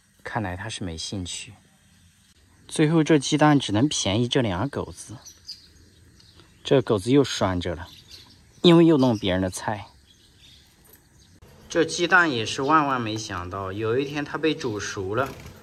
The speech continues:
除了狗，都没有其他人搭理它。看一下我的十姐妹下蛋了没有？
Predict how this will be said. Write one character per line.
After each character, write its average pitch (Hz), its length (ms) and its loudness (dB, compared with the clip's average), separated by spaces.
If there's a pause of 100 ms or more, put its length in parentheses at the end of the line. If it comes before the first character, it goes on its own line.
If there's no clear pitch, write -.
(220)
除 - 200 -2
了 165 120 6
狗， 104 300 0 (600)
都 147 120 0
没 147 120 2
有 131 100 0
其 - 200 -4
他 131 160 2
人 113 220 -2
搭 123 220 8
理 113 140 -8
它。 - 300 -14 (1160)
看 131 240 -6
一 - 20 -6
下 117 160 -4
我 107 80 2
的 110 80 -2
十 117 220 -8
姐 123 180 -4
妹 98 180 -4
下 107 220 -6
蛋 127 220 -2
了 104 80 -4
没 85 180 -10
有？ 85 80 -12